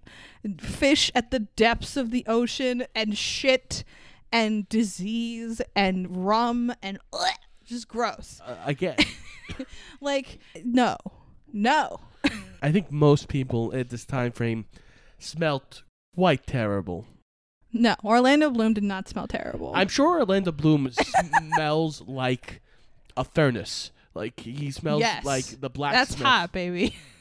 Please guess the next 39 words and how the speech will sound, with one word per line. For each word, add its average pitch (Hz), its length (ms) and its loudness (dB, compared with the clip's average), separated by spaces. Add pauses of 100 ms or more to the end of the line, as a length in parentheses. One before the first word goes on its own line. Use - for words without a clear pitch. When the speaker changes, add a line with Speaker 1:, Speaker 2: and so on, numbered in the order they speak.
(220)
Speaker 1:
<laughs> - 840 -6 (1500)
You 381 200 -10 (120)
just - 140 -2
said - 160 0
he 403 80 6
smells 392 300 2
like 440 120 4
a 370 180 0
furnace. 359 540 2
What, 311 200 -6 (100)
what 302 140 -2
did 311 80 -12
you 320 100 -8
expect 302 280 -10
me 285 80 -10
to 277 80 -6
respond 285 400 -2
with 247 80 -8
that 226 200 -2
one? 247 180 0
<laughs> - 60 -18 (800)
Speaker 2:
Oh, 151 360 -8
God. 131 480 4 (420)
I 151 120 4
didn't 160 220 2
realize 151 320 6
you 147 60 0
were 143 100 6
punning 143 540 0
me. 113 300 -2 (160)
Speaker 1:
No, 247 220 6
I 220 120 8
was 226 160 4
punning 202 380 -2
you, 185 80 -6
dear. 185 400 -4
But 247 400 0
do, 311 160 2
do, 403 200 4